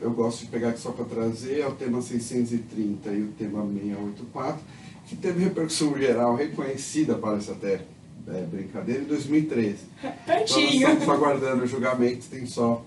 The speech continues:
Speaker 1: todo, quase, é, dez anos, né? O que que tá em xeque aqui, né? É, ainda é aquela questão do conceito de faturamento. Se, quando eu estou locando um bem imóvel, um bem imóvel, eu deveria ter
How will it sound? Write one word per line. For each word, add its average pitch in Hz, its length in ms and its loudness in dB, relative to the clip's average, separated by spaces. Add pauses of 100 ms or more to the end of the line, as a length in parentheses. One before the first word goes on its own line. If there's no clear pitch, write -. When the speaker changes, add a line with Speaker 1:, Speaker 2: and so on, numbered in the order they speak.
(140)
Speaker 1:
todo, 113 480 0 (280)
quase, 117 360 2 (200)
é, 104 140 -4
dez 110 440 0
anos, 90 320 -10
né? 110 180 -6 (840)
O - 460 -18
que 117 80 -6
que - 100 -12
tá 110 160 0
em 101 80 4
xeque 107 520 -2
aqui, - 320 -12
né? 101 320 -8
É, - 180 -4
ainda 202 400 0
é 196 40 0
aquela 165 340 -2
questão 143 440 -6
do 147 100 -6
conceito 135 440 -10
de 120 100 -10
faturamento. 117 800 -4
Se, - 540 -2 (220)
quando 113 160 0
eu 104 80 -4
estou 143 260 -8
locando 117 380 -6
um 107 40 -4
bem 104 120 -2
imóvel, 95 400 -6
um - 20 -12
bem 95 280 -10
imóvel, 110 340 -4
eu 101 60 -6
deveria 104 380 -6
ter 98 160 -10